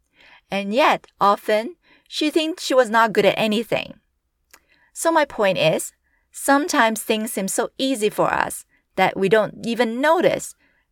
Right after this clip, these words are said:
May that indeed be our natural talent and our zone of genius.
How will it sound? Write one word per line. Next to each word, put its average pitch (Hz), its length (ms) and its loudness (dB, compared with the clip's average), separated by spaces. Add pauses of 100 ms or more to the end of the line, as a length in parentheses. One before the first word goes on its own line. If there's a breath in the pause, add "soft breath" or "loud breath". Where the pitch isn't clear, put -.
May 185 220 2
that 202 300 2
indeed 185 520 -4 (240)
be 185 240 -2
our 180 140 0
natural 175 420 -6
talent 233 580 -6 (200)
and 185 180 0
our 180 140 2
zone 165 280 -2
of 160 100 -6
genius. - 520 -8